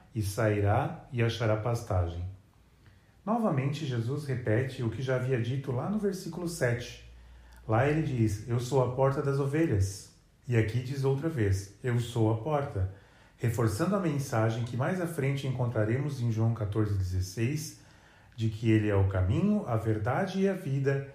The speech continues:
e que ninguém chega à eternidade, ninguém chega ao Pai sem passar por ele. E nesse texto de hoje, vemos que ele acrescenta:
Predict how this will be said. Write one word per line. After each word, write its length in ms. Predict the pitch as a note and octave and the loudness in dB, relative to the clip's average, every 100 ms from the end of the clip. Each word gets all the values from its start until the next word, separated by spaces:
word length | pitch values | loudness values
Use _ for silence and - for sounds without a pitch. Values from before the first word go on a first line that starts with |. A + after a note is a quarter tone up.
| - - - | -20 -14 -2
e 120 | G#2+ | -2
que 120 | A2 | 2
ninguém 440 | A2 G#2 A2+ D#3 | 2 2 -2 -2
chega 340 | E3 C#3+ C3 C3 | 0 0 2 2
à 80 | B2 | 0
eternidade, 880 | B2+ A#2 A2+ G#2 F#2+ G2 G2+ B2+ C3+ - - - A#2+ | -2 -2 0 2 4 4 2 -2 -10 -14 -20 -6 0
ninguém 300 | A2+ D3+ F#3 | 2 2 0
chega 300 | - D3 B2+ | 0 0 2
ao 140 | A2+ | 2
Pai 280 | G2+ A2 G#2+ | 2 0 0
sem 220 | - C3 | -2 -2
passar 440 | B2+ A#2+ A#2 G#2+ | -2 -2 0 0
por 120 | C3 A#2+ | 0 0
ele. 420 | G2+ G2 F#2 - D3 | 2 2 0 -4 -6
E 80 | |
nesse 380 | D3 F#3 G3 C#3+ | 0 0 0 -4
texto 600 | A2+ G#2 A#2 - D#3+ D#3+ - - _ _ _ - | 0 0 0 -4 -6 -8 -14 -20 _ _ _ -8
de 220 | G#2+ G#2 | -4 0
hoje, 320 | G2 G#2+ B2 | 2 2 0
vemos 840 | A#2+ B2 D3+ E3+ F3 E3+ - - - - - _ - _ - _ - | -2 0 0 -2 -6 -8 -10 -12 -14 -18 -20 _ -20 _ -20 _ -12
que 200 | C3 A#2+ | -4 -2
ele 120 | C3 | 0
acrescenta: 920 | C#3 B2+ G#2+ - A#2+ C3 C3 B2+ - | -2 0 -2 0 -2 -2 -4 -6 -10